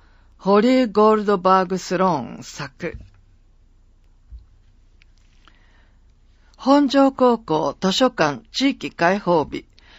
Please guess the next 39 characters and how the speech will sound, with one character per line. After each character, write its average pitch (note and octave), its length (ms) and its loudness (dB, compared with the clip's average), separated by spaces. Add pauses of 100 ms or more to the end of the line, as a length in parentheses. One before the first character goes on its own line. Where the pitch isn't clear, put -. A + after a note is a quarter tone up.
(200)
閲 G#3 280 0
覧 B3+ 360 4
の B3 100 4
み F#3 260 -2
利 D3+ 180 -2
用 E3+ 220 2
可。 - 300 -4 (320)
詳 F#3+ 220 4
し - 100 -8
く D#3+ 140 -6
は E3 200 2
本 G3+ 300 -2
庄 F#3 160 0
高 F3+ 240 0
校 D3 220 -4
ホ G3+ 240 2
ー - 20 4
ム A3+ 160 2
ペ G3 220 0
ー D3 40 -2
ジ A#2 220 -12
へ。 A#2+ 180 -8 (1120)
午 C#4 220 4
前 B3 200 2
八 G#3+ 300 -2
時 G3 140 -6
四 A3+ 240 4
十 F3 180 -2
五 G#3 140 0
分 F#3 240 -4
か E3 160 -2
ら E3+ 260 2
午 G3 180 0
後 E3 120 2
四 F3 160 2
時 E3+ 240 -6
三 F#3+ 300 -4
十 F#3 120 -6
分。 - 360 -16